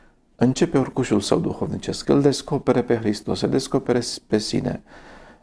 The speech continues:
înțelege sensul rugăciunii și începe a se ruga, vine harul cel mângâietor al novicelui.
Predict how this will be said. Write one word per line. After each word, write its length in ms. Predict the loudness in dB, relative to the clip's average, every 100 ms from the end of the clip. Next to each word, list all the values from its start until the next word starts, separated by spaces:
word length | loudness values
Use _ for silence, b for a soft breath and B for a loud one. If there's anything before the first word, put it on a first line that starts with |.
| _ 2
înțelege 720 | 6 6 6 6 6 6 4
sensul 500 | 2 -2 0 -2 0
rugăciunii 440 | 0 -2 -2 -6
și 140 | -4 -4
începe 500 | -2 2 2 2 -2
a 140 | -2
se 220 | -2 0
ruga, 680 | 2 0 -2 -2 -2 -4 -8 -14 _ _ _ _ _ _ _ _ _ _ _ _ _ _ _
vine 540 | 0 4 4 4 -2 -16
harul 440 | -2 2 4 4 2
cel 200 | 2 4
mângâietor 680 | 2 2 2 0 0 0 -2 b b b 2
al 220 | 4 4
novicelui. 1000 | 4 4 4 4 2 0 -2 -4 -4